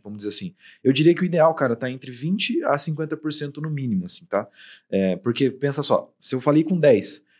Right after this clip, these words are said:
consegui marcar duas reuniões, é o mínimo do mínimo, né? Porque, beleza, eu teria que falar, então, com cem pra marcar vinte reuniões. Será que eu recebo cem leads agora no mês? Então, já tá,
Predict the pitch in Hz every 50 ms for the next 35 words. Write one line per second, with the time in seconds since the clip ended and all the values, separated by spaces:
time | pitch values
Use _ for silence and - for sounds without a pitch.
0 | _ _ - 113 - 120 131 127 127 123 123 - 135 131 131 139 147 185 180 147
1 | 127 123 113 127 165 185 147 - - - - _ _ - 113 120 135 143 147 160
2 | 170 180 175 185 185 196 175 165 131 107 92 87 92 104 139 175 - _ _ _
3 | _ _ _ - 110 104 - 107 98 95 113 127 127 98 85 90 95 - 101 98
4 | 101 98 - - 98 101 107 107 113 113 110 - 123 120 117 - - 151 143 156
5 | 190 190 - 151 151 143 139 143 147 135 120 135 135 - 135 131 131 131 117 139
6 | 135 - - _ _ _ _ - - 127 143 151 156 139 139 135 143 131 127 117
7 | - - 156 156 139 135 139 127 - 110 107 104 104 104 98 101 127 151 135 104
8 | - - - - - 107 101 113 127 131 127 131 131 131 131 127 131 131